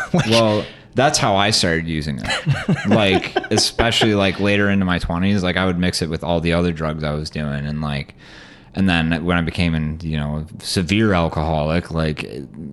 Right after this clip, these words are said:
Speaker 2: I, I lost, I stopped treating, I said at the time, like, I stopped treating psychedelics with respect.
Speaker 1: Yeah.
Speaker 2: The respect that they deserved, you know? And so I stopped learning anything. But I don't know. Taking, I mean,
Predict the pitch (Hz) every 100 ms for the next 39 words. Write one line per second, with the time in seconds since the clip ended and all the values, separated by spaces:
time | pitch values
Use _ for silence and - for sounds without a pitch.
0 | - - 87 78 65 65 76 82 156 -
1 | - - - 87 87 87 87 82 - -
2 | 67 98 90 - 90 - - 98 90 85
3 | 82 82 - 87 85 - 82 85 87 -
4 | 87 82 78 76 78 - 73 - 80 78
5 | 80 82 82 82 82 80 87 80 - 85
6 | 85 - 90 107 - - - - - -
7 | 110 - 104 92 - 92 - 87 92 87
8 | 90 85 92 110 - - 113 113 120 135
9 | 139 - 90 85 85 82 76 82 - 82
10 | 76 64 87 87 80 73 78 90 - -
11 | 101 - 90 85 113 117 82 80 - -
12 | - - 151 175 170 131 - 113 117 107